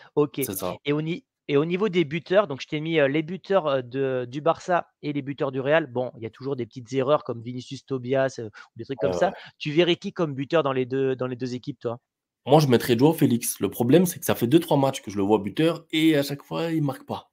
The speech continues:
Speaker 2: Donc, euh, bon, je me dis que
Speaker 1: Ah, il
Speaker 2: peut-être
Speaker 1: est
Speaker 2: là, c'est
Speaker 1: jamais
Speaker 2: la
Speaker 1: très
Speaker 2: bonne
Speaker 1: loin quand
Speaker 2: surprise.
Speaker 1: même, hein.
Speaker 2: Ouais, il est jamais très loin, mais il marque pas. Mais bon, la
Speaker 1: Mm.
Speaker 2: deux soixante-dix,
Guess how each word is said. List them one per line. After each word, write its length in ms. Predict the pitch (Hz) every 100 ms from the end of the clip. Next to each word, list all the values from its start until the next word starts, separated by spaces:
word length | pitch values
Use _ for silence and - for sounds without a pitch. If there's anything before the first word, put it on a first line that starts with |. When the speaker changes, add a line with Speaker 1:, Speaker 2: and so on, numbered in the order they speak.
| -
Speaker 2:
Donc, 340 | 107 117 117
euh, 80 | 117
bon, 260 | 113 101 -
je 80 | 101
me 100 | 110
dis 160 | 127 143
que 120 | 127
Speaker 1:
Ah, 80 | 127
il 40 |
Speaker 2:
peut-être 60 | 131
Speaker 1:
est 40 |
Speaker 2:
là, 80 | 131
c'est 0 |
Speaker 1:
jamais 120 | 147
Speaker 2:
la 60 | 160
Speaker 1:
très 120 | -
Speaker 2:
bonne 60 | 170
Speaker 1:
loin 140 | 175 175
quand 100 | 185
Speaker 2:
surprise. 80 |
Speaker 1:
même, 180 | 156 147
hein. 160 | 147 180 _ _ _ 135
Speaker 2:
Ouais, 180 | 165
il 60 | 143
est 20 |
jamais 180 | 120 147
très 120 | 151
loin, 160 | 170 165
mais 140 | 170 170
il 60 |
marque 200 | 156 -
pas. 220 | - - 160
Mais 120 | 131
bon, 140 | 127 123
la 140 | 127
Speaker 1:
Mm. 40 |
Speaker 2:
deux 120 | 131 160
soixante-dix, 760 | 156 135 135 127 127 160 160